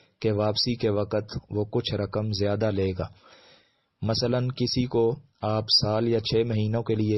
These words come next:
एक लाख रुपया कर्ज देते हैं, तो उससे ये शर्त तय करते हैं कि वो एक लाख की बजाय आपको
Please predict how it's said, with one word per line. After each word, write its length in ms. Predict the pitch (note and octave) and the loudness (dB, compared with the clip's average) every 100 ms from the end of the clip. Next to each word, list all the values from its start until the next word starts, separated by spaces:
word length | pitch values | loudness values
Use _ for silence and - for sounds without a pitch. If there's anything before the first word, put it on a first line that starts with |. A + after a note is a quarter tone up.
| G#2+ A2 | 0 2
एक 260 | A2+ A2 | 2 0
लाख 320 | G2 G#2 G#2+ | 0 0 0
रुपया 280 | G#2+ G#2 G#2+ G2+ | -2 0 0 0
कर्ज 260 | A2 A2+ G#2 | 0 0 0
देते 260 | G2+ G2+ A#2 | -2 0 -2
हैं, 180 | F#2+ F#2+ - - - - _ - | -2 -6 -16 -20 -20 -20 _ -4
तो 80 | A2 - | -2 0
उससे 380 | C#3 - A#2 A#2 - A2 | 0 0 2 2 0 0
ये 180 | B2+ C#3 | 2 2
शर्त 440 | - A2+ A#2 - - - | 2 0 0 0 0 0
तय 160 | B2 A#2 | -2 0
करते 260 | A2+ G#2+ B2+ A2 | -2 0 0 0
हैं 200 | G#2+ A2+ | -2 0
कि 140 | A2+ | 0
वो 200 | G#2+ A#2 B2 C3+ - - - _ - | 2 2 0 -2 -12 -20 -20 _ -2
एक 280 | A#2+ C3 C3 | 0 2 0
लाख 320 | G#2+ A2 B2 - | 0 2 0 -2
की 120 | B2+ | -2
बजाय 500 | A2 G#2 G2+ G#2 A2+ C3+ _ _ - | 0 2 2 2 0 -4 _ _ -4
आपको 460 | G#2+ A2 A2 - | -2 -2 -2 0